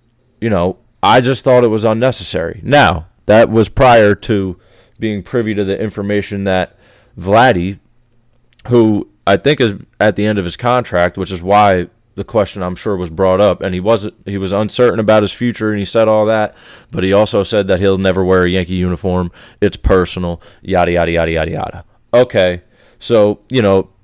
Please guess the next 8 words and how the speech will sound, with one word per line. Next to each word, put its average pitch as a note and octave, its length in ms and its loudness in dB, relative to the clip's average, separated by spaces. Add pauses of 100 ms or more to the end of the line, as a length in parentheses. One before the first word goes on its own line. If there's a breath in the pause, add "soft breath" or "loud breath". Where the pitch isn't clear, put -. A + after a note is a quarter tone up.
(160)
it's A#2+ 140 2
personal. G2+ 600 0 (640 soft breath)
All C3+ 140 4
right, G2+ 340 2
whatever C3 360 4
the B2 100 4
reason A2+ 340 0
is, F2 420 -4